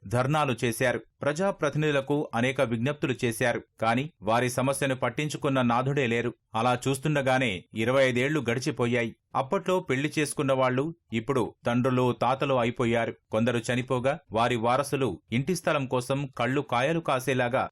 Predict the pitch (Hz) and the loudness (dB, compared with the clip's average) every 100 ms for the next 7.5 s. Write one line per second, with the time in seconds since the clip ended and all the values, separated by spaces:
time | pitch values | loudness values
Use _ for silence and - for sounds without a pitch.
0 | - 107 127 143 120 113 135 120 120 110 | -4 -2 0 -2 -4 -4 -2 0 0 -2
1 | - - 107 120 127 135 131 131 123 117 | -8 -4 -2 0 2 2 4 2 0 0
2 | 143 135 123 131 131 131 - 123 135 135 | -2 0 2 0 0 -4 -2 0 2 2
3 | 120 123 143 135 131 127 135 90 - 147 | 0 -2 0 0 0 0 -2 -2 -4 -2
4 | 160 185 170 175 143 117 147 139 135 139 | 0 0 0 2 0 0 0 2 2 0
5 | 92 - - 123 131 131 123 120 139 135 | -2 -6 -4 0 0 0 0 0 0 0
6 | 123 123 139 165 - 110 131 165 151 120 | 0 0 -2 -6 -2 0 0 0 0 0
7 | 120 131 117 120 | 0 -2 0 0